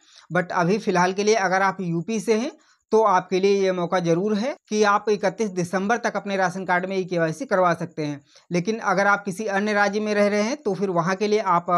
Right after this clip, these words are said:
अलग से जानकारी ले सकते हैं अपने राज्य से संबंधित कहीं से भी, या फिर अगर मुझे कोई जानकारी मिलती है तो आपको मैं वीडियो के माध्यम से ज़रूर अवगत करवाऊँगा। But फिलहाल अगर आप यूपी से हैं तो आपके लिए कन्फर्म ये जानकारी है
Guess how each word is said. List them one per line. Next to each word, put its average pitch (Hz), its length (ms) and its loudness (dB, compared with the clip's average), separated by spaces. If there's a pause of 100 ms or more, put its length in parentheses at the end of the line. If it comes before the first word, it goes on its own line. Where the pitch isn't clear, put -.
(220)
अलग 175 220 -2
से 208 140 -2
जानकारी 180 380 0
ले 190 180 2
सकते 214 320 -4
हैं 220 180 -4 (440)
अपने 175 220 -4
राज्य 170 280 0
से 190 180 -6
संबंधित 175 480 -4
कहीं 185 280 0
से 196 140 -4
भी, 220 160 -2
या 185 140 2
फिर 175 160 -4
अगर 170 160 0
मुझे 170 240 -2
कोई 185 160 -2
जानकारी 175 380 -2
मिलती 175 340 -2
है 262 160 -2 (360)
तो 180 60 0
आपको 160 280 0
मैं 196 160 -2
वीडियो 170 300 -2
के 180 120 -8
माध्यम 165 340 -2
से 208 380 -4
ज़रूर 170 300 -2
अवगत 170 280 0
करवाऊँगा। 160 500 0 (360)
But 170 160 -2
फिलहाल 180 320 2
अगर 185 160 2
आप 180 180 0
यूपी 170 340 -2
से 247 120 -6
हैं 247 120 -4
तो 220 220 0
आपके 175 320 0
लिए 185 160 0
कन्फर्म 180 420 -2
ये 175 80 0
जानकारी 170 480 0
है 254 200 -4